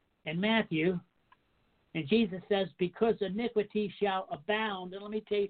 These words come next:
something. If you don't think iniquity is abounding in this society, in this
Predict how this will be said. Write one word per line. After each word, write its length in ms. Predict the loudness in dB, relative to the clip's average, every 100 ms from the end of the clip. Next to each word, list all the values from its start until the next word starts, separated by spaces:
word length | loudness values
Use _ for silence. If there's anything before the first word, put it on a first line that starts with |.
| -4
something. 320 | -6 -6 -8 -10 -18 -10 -6
If 120 | 2
you 100 | 4
don't 240 | 4 2
think 220 | 2 0
iniquity 540 | -2 -4 -6 -8 -4 -6
is 60 | -6
abounding 720 | -2 0 2 0 -2 -4 -6
in 160 | -6 0
this 160 | 0 0
society, 760 | -12 -2 0 2 0 -2 -8
in 80 | -6
this 140 | -8